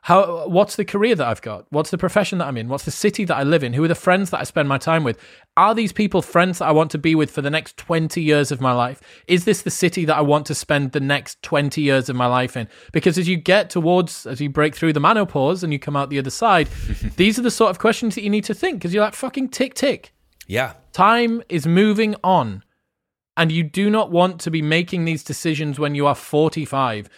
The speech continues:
Speaker 1: For all that you can stay fertile until God knows what time, like, you want to make these decisions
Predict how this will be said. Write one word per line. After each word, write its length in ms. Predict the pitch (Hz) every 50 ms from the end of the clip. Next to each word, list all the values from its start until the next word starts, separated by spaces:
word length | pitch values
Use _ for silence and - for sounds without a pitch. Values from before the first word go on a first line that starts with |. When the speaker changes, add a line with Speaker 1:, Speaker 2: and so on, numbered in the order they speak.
| _ _ _
Speaker 1:
For 140 | - 165
all 360 | 190 226 233 233 226 220 220 208
that 340 | 185 202 185 - - - 165
you 160 | 165 170 170
can 180 | - 185 175 160
stay 300 | - - - 196 190 180
fertile 520 | - - 196 190 185 190 185 180 175 165
until 240 | 156 151 - 175 156
God 260 | 139 - 160 165 160
knows 200 | 165 165 160 139
what 200 | 156 156 151 -
time, 340 | - 160 151 151 151 147 139 - _ _ _ _ -
like, 260 | 147 139 135 - - _ _ _ _ -
you 420 | 127 147 185 208 208 202 185 175 _ -
want 320 | 139 160 190 196 196 - -
to 100 | - 165
make 220 | 165 175 175 175
these 200 | - 185 165 -
decisions 640 | - 156 - - 180 165 147 175 165 160 147 -